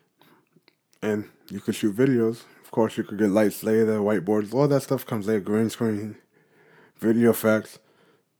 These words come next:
That's the main, that's the, what you need. If you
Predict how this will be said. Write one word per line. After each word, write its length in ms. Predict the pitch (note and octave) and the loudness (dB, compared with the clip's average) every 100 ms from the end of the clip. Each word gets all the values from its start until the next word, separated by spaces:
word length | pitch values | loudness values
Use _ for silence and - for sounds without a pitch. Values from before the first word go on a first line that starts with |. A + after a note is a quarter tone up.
| _ | _
That's 180 | A2 B2+ | -6 -4
the 100 | - | -2
main, 600 | C3+ B2+ A2+ A2 A#2+ E2 - _ - - _ _ - | -2 -2 -4 -4 -4 -6 -14 _ -20 -20 _ _ -10
that's 200 | A2+ A#2+ | -8 -4
the, 240 | B2+ A2+ - _ _ | -2 -2 -6 _ _
what 180 | G2+ A2 | -8 -4
you 80 | G#2 | -2
need. 200 | A2 G2 - - _ _ | -4 -6 -12 -20 _ _
If 180 | A2+ A#2 | -6 -2
you 260 | C#3 D3+ | 0 0